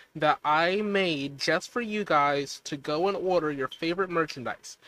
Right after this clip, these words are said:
Now, keep in mind there are only four products available on the site at the moment.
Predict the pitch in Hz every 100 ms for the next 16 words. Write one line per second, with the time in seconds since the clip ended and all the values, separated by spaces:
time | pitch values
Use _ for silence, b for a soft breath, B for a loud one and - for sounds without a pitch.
0 | B B 165 156 156 208 208 254 240 214
1 | 208 202 175 160 160 170 165 - _ 170
2 | 175 202 - 214 202 160 143 - 160 143
3 | 156 185 196 175 160 175 185 - 208 175
4 | 127 143 180 190 165 147 160